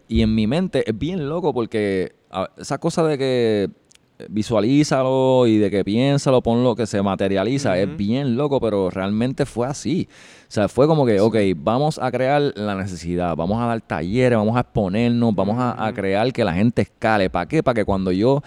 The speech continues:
Speaker 1: porque, eh, necesito un, yo sabía que necesitaba un inversionista, toda la cosa, todo este tipo de cosas. Pero de repente es como que, gracias a Dios, el inversionista llegó a ser Jorge, que es mi mano derecha, ¿entiendes? Como
Speaker 2: Ah,
Speaker 1: que, ¿entiendes? Como
Speaker 2: qué
Speaker 1: que,
Speaker 2: suerte.
Speaker 1: eh, eh, el,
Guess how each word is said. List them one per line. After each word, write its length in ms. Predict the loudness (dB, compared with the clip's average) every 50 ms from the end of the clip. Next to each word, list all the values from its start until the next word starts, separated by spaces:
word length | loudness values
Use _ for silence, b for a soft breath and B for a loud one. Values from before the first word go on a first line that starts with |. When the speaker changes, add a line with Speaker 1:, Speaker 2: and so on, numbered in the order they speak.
| B B B B B B B B _
Speaker 1:
porque, 280 | 2 2 4 4 2 2 0 _ _ -20 _ _ _ -20 _
eh, 120 | -14 -12 -10
necesito 500 | -6 -2 2 2 2 2 2 4 4 6 4
un, 120 | 4 2 0 0
yo 100 | 2 2
sabía 180 | 2 2 2 2
que 60 | 4 4
necesitaba 260 | 4 4 4 4 2
un 40 | 4
inversionista, 680 | 4 2 2 0 0 -2 -2 0 0 2 2 2 0 0
toda 160 | 2 2 2 2
la 60 | 2
cosa, 360 | 4 4 4 4 4 2 0
todo 100 | -2 -2
este 120 | -8 -4
tipo 160 | -4 0 2 2
de 80 | 4
cosas. 340 | 6 4 4 4 2 0 -2 b b b b b b b b b b b b b _ _ _ _ _ _
Pero 220 | 6 6 8 6 6
de 60 | 4
repente 420 | 2 2 2 2 0 0 0 0
es 60 | 0 2
como 200 | 2 4 6 6
que, 120 | 6 6
gracias 260 | 4 2 2 4 4
a 20 | 6
Dios, 100 | 6 6
el 60 | 6
inversionista 580 | 6 6 6 6 6 2 2 4 4 4 2 2 0 -10 -12 -10 -6 0
llegó 220 | 2 4 6 6
a 40 | 4
ser 140 | 4 4 4 4 4
Jorge, 320 | 4 6 8 8 8 8 4
que 60 | 2
es 60 | 2
mi 100 | 2 4
mano 220 | 4 4 2 2 2
derecha, 280 | 4 2 2 4 4 2
¿entiendes? 340 | 2 2 2 2 2 2 4
Como 180 | 4 4 6
Speaker 2:
Ah, 40 | 6
Speaker 1:
que, 240 | 6 6 6 6 4
¿entiendes? 260 | 4 2 2 2 2 4
Como 160 | 4 4 4
Speaker 2:
qué 120 | 4 2
Speaker 1:
que, 60 | 0
Speaker 2:
suerte. 380 | 0 -4 -10 -12 -12 -16 -20 -18 -6
Speaker 1:
eh, 180 | -2 -2 -2 0
eh, 500 | 2 2 2 2 2 2 2 2 4 2
el, 220 | 2 0 0 -4